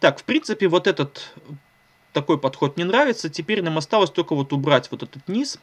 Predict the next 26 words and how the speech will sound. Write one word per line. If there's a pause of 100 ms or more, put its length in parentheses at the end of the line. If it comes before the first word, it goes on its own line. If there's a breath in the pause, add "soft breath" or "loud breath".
поэтому
мы (340 loud breath)
идём,
выбираем
фон (920)
и
начинаем
его
делать
меньше.
Так,
я
сначала
уберу, (300 loud breath)
не,
сетка
пускай
будет. (340 loud breath)
Мы
просто
выбираем
масштабирование,
идём
сюда, (360 loud breath)
идём
сюда